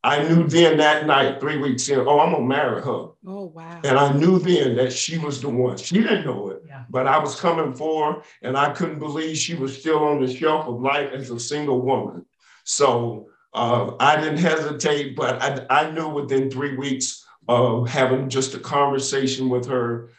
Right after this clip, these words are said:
Speaker 1: that I would marry her for sure.
Speaker 2: You know what I found beautiful in what you said, and you said it so easily, is that
Speaker 1: Mm-hmm.
Speaker 2: you saw her in scripture.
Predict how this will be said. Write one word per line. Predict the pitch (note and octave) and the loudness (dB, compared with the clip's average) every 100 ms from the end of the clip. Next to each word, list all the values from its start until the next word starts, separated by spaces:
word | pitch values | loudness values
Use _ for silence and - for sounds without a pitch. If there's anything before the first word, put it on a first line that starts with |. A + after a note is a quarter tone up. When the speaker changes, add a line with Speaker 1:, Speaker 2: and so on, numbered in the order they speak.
| _ | _
Speaker 1:
that | G2 A2+ A#2+ | -8 -2 -2
I | A2 | 0
would | B2 B2+ - | -2 -2 -4
marry | B2 A#2+ A#2 A#2 | -2 -2 -2 -4
her | A2+ G#2 F#2+ - _ _ - | -6 -6 -8 -12 _ _ -14
for | G2+ | -8
sure. | - - - - - _ _ _ _ | -8 -6 -8 -10 -16 _ _ _ _
Speaker 2:
You | B3 | -4
know | F4+ D#4+ | 0 -2
what | C#4 C#4+ A#3+ | -2 -2 -2
I | A#3+ C4 | -2 -4
found | C4 A3+ G#3+ G3 | -4 -2 -2 -4
beautiful | E3+ F#3+ G#3+ G#3 A3 G3+ G3 F3+ - | -8 -10 -8 -8 -8 -6 -6 -6 -8
in | F#3 F#3 | -6 -6
what | F3+ F#3+ E3+ - | -6 -6 -8 -10
you | F3+ F#3 F#3+ F#3 | -14 -12 -12 -12
said, | F#3 - F3+ E3+ D#3+ D3 B2+ F2 - - _ _ _ _ _ - | -14 -12 -8 -8 -6 -8 -8 -8 -12 -20 _ _ _ _ _ -6
and | G#3+ | -4
you | G3 | -4
said | G3 - A3+ G#3+ A#3 | -6 -8 -4 -2 -2
it | G3+ | -4
so | - - F#3+ F3 - _ _ | -6 -8 -6 -6 -8 _ _
easily, | F#3 A3+ G#3 E3+ - D3 C2+ - G3 - _ - | -12 -10 -10 -12 -12 -12 -12 -14 -16 -18 _ -6
is | F#3 F3+ | -6 -4
that | F#3 E3 | -6 -6
Speaker 1:
Mm-hmm. | E3 | -10
Speaker 2:
you | F#3 | -18
saw | - - A3 G3+ F#3+ G3 | -20 -10 -6 -4 -4 -6
her | F#3+ F#3+ E3 D#3+ D#3 - | -8 -10 -8 -6 -8 -10
in | D#3 D#3+ D#3 | -10 -8 -10
scripture. | F3+ - - E3 C#3 - - - - | -14 -20 -10 -10 -10 -14 -20 -20 -20